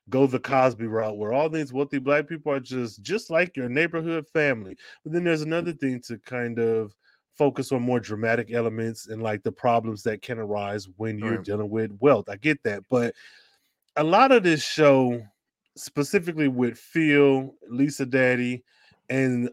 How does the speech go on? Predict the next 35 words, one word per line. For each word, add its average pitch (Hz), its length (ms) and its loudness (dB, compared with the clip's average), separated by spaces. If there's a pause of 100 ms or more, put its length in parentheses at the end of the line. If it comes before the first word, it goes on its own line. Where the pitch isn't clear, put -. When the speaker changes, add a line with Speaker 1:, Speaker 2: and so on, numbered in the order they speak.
Speaker 1:
some 135 300 -4
of 120 80 -4
the 120 140 0
adults, 131 500 -2 (100)
I 170 120 -4
don't, 196 200 -2 (680)
I'm, 175 480 -2 (3750)
what 196 420 0
are 233 80 4
we 185 240 -4
doing? 104 800 -2 (500)
You 165 80 0
know 196 60 4
what 202 40 4
I'm 196 40 0
saying? 190 300 2
Like, 165 320 4 (680)
even 208 420 2
with 165 300 0
the, 143 540 -2 (580)
okay, 151 220 6
let's 180 140 4
just 170 100 -6
take 139 160 4
Lisa's 131 320 0
dad. 95 320 -6 (840)
I 151 120 4
feel 214 220 0
like 180 200 6
by 143 120 4
giving 160 300 2
him 175 200 0
that 151 180 4
white 127 320 4
wife 113 560 -2